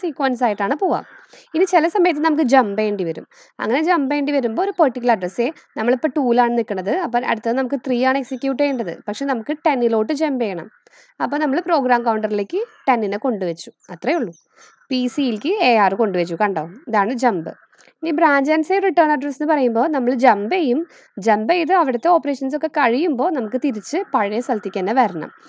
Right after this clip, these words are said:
അപ്പോൾ നമ്മൾ റിട്ടേൺ അഡ്രസ്സ് സേവ് ചെയ്ത് വെക്കണം. ആ ഒരു പ്രോസസ്സും കൂടെ ഇവിടെ ചെയ്യുന്നുണ്ട്. Memory of എ ആറിലേക്ക് പി സി സ്റ്റോർ ചെയ്ത്, അതായത് കറണ്ട്, ആ,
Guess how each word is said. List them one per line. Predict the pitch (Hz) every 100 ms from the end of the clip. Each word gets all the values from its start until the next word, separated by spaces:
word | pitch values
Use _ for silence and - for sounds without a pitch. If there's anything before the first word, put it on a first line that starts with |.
| - - - -
അപ്പോൾ | 233 320
നമ്മൾ | 330 339 320
റിട്ടേൺ | 240 254 247
അഡ്രസ്സ് | 240 240 233 302
സേവ് | 320 262 208
ചെയ്ത് | 202 202
വെക്കണം. | 196 180 170 294 - - - 254
ആ | 226
ഒരു | 285 339
പ്രോസസ്സും | 349 247 240 220
കൂടെ | 208 320
ഇവിടെ | 269 226
ചെയ്യുന്നുണ്ട്. | 254 208 185 170 156 - _ - _ _ _ - 240
Memory | 240 240 254
of | 311 - 269
എ | 240 226
ആറിലേക്ക് | 226 220 - 269 381 _ _ _ -
പി | 240 220
സി | 247 254
സ്റ്റോർ | 262 208
ചെയ്ത്, | 196 208
അതായത് | 277 285
കറണ്ട്, | 247 233 240 359 466 -
ആ, | 269